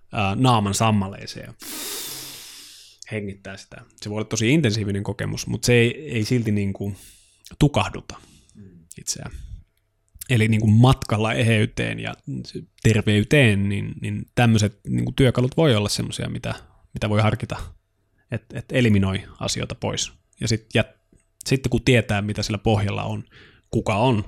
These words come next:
tavallaan, on tutustunut luontoonsa, niin, niin sitten voi lisäillä niitä elementtejä, mitä kokee, että haluaa ylläpitää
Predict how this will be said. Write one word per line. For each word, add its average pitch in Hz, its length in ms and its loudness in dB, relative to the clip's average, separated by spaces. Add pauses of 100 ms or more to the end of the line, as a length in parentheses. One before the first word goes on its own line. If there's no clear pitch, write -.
(160)
tavallaan, 110 460 -6 (120)
on 120 120 -8
tutustunut 117 480 -2
luontoonsa, 110 600 0
niin, 120 220 -10 (600)
niin 110 120 -2
sitten 110 560 -2
voi 104 240 4
lisäillä 104 420 2
niitä 104 260 -4 (400)
elementtejä, 127 520 0
mitä 135 200 -2
kokee, - 300 -4
että - 240 -12 (1200)
haluaa 107 340 -2
ylläpitää - 480 -4